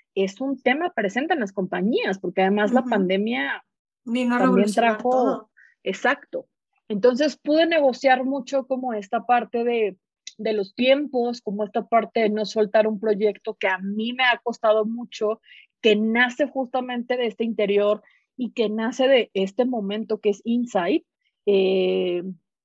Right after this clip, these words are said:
Speaker 1: y como de darme la oportunidad de poder hacer dos cosas que amo,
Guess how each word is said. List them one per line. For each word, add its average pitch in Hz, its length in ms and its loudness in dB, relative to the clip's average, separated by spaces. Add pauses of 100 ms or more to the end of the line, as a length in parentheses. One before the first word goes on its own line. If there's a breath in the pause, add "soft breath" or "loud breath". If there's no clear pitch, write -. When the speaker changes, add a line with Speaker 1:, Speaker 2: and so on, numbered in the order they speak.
(140)
Speaker 1:
y 208 120 -6
como 202 260 -4
de 208 100 0
darme 202 300 2
la 233 120 0
oportunidad 254 640 -4
de 196 80 0
poder 220 340 -2
hacer 214 380 -4 (120)
dos 208 300 -6
cosas 226 400 -6
que 196 140 -2
amo, 208 460 -2